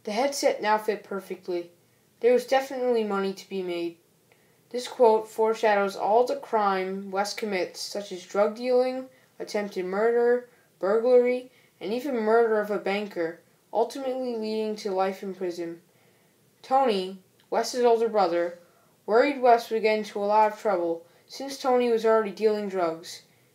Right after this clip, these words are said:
Yet Wes still looked up to him as a brother.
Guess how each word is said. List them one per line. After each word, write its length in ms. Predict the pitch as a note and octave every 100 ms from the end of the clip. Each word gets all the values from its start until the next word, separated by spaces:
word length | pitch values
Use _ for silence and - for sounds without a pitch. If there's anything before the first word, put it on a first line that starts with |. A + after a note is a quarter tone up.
| _ _ -
Yet 220 | G3+ F3+
Wes 240 | A#3 C4
still 420 | - - A#3+ B3
looked 300 | A3+ A3 -
up 260 | G#3+ G3+ G3+
to 200 | - G3
him 180 | G3 F#3+
as 200 | F#3 F#3
a 20 |
brother. 480 | F3 F#3 E3+ E3